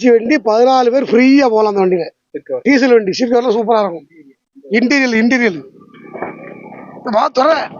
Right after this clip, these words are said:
துறை எப்படி இருக்கு? இங்க ஓடி நாலு, அங்க ஓடி நாலு, முன்னாடி ரெண்டு, பத்து பேர் ஃப்ரீயா போகலாம். இதுல ரெண்டு உட்காந்துக்கலாம். பதினாலு பேர் ஃப்ரீயா போகலாம். கொத்தனார் வேலை, க-, நடுவு காலேஜ்,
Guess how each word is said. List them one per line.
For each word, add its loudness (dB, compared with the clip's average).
துறை 0
எப்படி 2
இருக்கு? 0
இங்க 0
ஓடி -2
நாலு, 0
அங்க 0
ஓடி -2
நாலு, 0
முன்னாடி 0
ரெண்டு, -4
பத்து -4
பேர் 2
ஃப்ரீயா 2
போகலாம். -2
இதுல 0
ரெண்டு -2
உட்காந்துக்கலாம். -2
பதினாலு 0
பேர் -8
ஃப்ரீயா 0
போகலாம். -2
கொத்தனார் 0
வேலை, 2
க-, 0
நடுவு 0
காலேஜ், -2